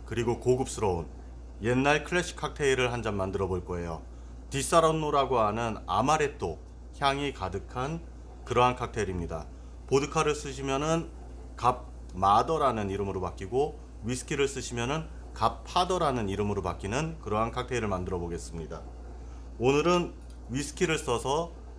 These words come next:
갓파더를 만들어 볼 거예요. 오늘 쓸 위스키는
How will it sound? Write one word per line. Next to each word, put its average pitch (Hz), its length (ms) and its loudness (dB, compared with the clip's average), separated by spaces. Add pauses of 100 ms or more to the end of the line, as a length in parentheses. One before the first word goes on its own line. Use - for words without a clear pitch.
(100)
갓파더를 170 880 2
만들어 98 360 0
볼 87 180 -2
거예요. 85 400 -4 (400)
오늘 143 200 4
쓸 147 300 0
위스키는 135 800 -2